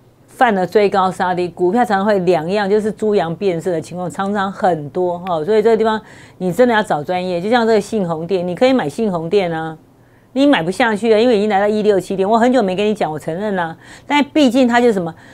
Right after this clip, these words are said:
它跟台积电有关系嘛。日本熊本的台积电要扩厂，第二厂这个地方哦，大家都，这个大家都知道的新闻嘛。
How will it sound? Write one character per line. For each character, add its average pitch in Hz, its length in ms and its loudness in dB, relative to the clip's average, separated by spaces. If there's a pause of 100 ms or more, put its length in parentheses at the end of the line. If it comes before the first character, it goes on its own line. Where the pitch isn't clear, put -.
它 294 120 -8
跟 320 100 2
台 233 160 2
积 254 80 0
电 285 100 2
有 208 120 4
关 220 260 2
系 254 140 4
嘛。 214 180 4
日 262 140 4
本 175 260 2
熊 214 300 2
本 185 160 2
的 175 80 -4
台 180 180 -2
积 220 140 -4
电 226 140 2
要 202 100 0
扩 202 280 2
厂， 151 260 -8 (420)
第 311 220 4
二 285 180 6
厂 165 280 -4
这 233 100 0
个 226 120 6
地 226 200 2
方 214 460 0
哦， 170 140 -2
大 233 120 0
家 233 80 2
都， 262 140 2
这 302 120 0
个 277 80 2
大 226 200 2
家 247 80 0
都 262 80 2
知 247 220 -2
道 233 140 2
的 208 40 6
新 233 180 2
闻 208 140 2
嘛。 175 220 -4